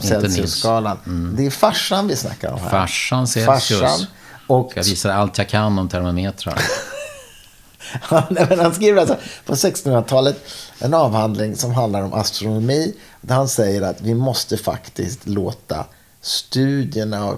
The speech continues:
Speaker 2: planeterna och den information gå före de teologiska tolkningarna. Alltså, det är verkligen en avhandling om vetenskap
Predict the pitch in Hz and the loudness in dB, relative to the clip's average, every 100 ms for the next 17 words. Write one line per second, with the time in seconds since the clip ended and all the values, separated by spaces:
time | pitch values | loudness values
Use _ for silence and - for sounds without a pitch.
0 | - 202 107 104 98 - 139 139 101 101 | -4 -2 0 -2 -2 -6 -8 -4 -2 -2
1 | 101 - 104 - - - - - 98 98 | -4 -6 -8 -8 -14 -20 -20 -16 -6 0
2 | 117 - - 147 117 104 127 131 117 117 | 0 0 0 2 4 4 2 0 -2 -2
3 | - 131 123 147 254 156 123 - - - | 0 2 2 2 0 -2 -6 -6 -6 -6
4 | 85 - - - - - - - 123 - | -8 -8 -10 -8 -10 -8 -6 -4 -4 -8
5 | - 143 - 170 226 214 165 117 - 98 | -8 -8 0 2 4 4 4 2 -2 -4
6 | 104 110 117 92 95 95 95 - 101 95 | -2 0 0 0 -2 -4 -6 -4 -2 2
7 | 117 98 90 - - 92 104 - | 0 0 -4 -6 -4 -4 -4 -10